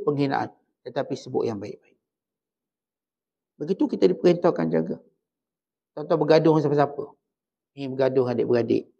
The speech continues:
Contohlah. Bergaduh dengan jiran. Dengar dia sakit. Ha, padang muka. Itu salah. Bukan kita simpati.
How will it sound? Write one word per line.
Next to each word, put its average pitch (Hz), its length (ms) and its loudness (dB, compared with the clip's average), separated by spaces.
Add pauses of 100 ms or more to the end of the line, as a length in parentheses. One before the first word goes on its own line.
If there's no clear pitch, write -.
(140)
Contohlah. 113 480 -12 (800)
Bergaduh 135 320 -2
dengan 135 160 -6
jiran. 123 240 -6 (240)
Dengar 233 320 2
dia 185 80 10
sakit. 151 300 0 (420)
Ha, 120 160 -10
padang 185 480 6
muka. 139 240 -2 (480)
Itu - 80 -18
salah. - 240 -16 (2000)
Bukan 139 240 -8
kita 127 160 -6
simpati. 117 480 -8